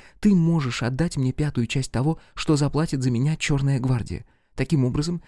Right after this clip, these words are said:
мы оба что-то получим, а тебе деньги понадобятся не меньше, чем мне. Кип,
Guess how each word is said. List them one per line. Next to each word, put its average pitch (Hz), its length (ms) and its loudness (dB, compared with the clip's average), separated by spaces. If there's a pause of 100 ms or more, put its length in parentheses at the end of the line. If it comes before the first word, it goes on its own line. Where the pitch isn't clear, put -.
(100)
мы 147 220 2
оба 151 140 -2
что-то 160 260 -4
получим, 185 480 -4 (280)
а 160 80 2
тебе 180 220 -2
деньги 165 280 0
понадобятся 143 500 -4
не 139 100 2
меньше, 143 280 -2
чем 127 220 -2
мне. 120 200 -4 (560)
Кип, - 280 0